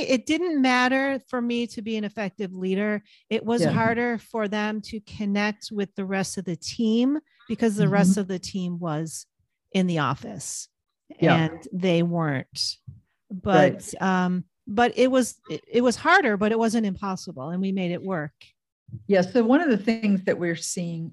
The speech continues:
Speaker 2: um, that became more apparent as we started to shift back to the office, and we've seen this for a while, where you have some people on site. We didn't call it hybrid before, and other people were remote, and occasionally they'd,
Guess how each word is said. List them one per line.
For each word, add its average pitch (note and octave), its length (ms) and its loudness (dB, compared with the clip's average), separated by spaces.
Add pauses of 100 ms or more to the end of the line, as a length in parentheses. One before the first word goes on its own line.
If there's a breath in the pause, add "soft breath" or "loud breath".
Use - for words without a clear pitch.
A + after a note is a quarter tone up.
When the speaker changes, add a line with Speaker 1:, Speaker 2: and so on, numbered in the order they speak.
Speaker 2:
um, D#3 300 -4
that D#3+ 160 -4
became F3+ 280 0
more D#3 220 2
apparent D#3 640 -4
as D3 300 -4
we D#3 60 -4
started D#3 460 -2
to D3 80 -6
shift - 520 -6
back G3+ 320 -2
to D#3+ 140 -8
the C3+ 180 -6
office, C3+ 680 -8 (420 soft breath)
and F#3+ 100 6
we've G3+ 140 8
seen D#4 300 8
this E3 220 6
for E3 220 4
a C#3+ 80 6
while, C#3+ 380 0
where E3+ 240 2
you F3+ 160 0
have F3 180 0
some A3+ 240 0
people G#3 340 -4
on E3+ 220 -8
site. C#3 420 -4
We A3+ 80 2
didn't B3+ 200 4
call F#3 240 0
it C#3 120 -6
hybrid C#3+ 400 -4
before, C3 360 -12 (360 loud breath)
and F3 120 2
other G3+ 160 6
people G3 320 2
were E3+ 140 4
remote, D#3 500 0
and F3 120 -4
occasionally A#3 540 2
they'd, F3+ 260 2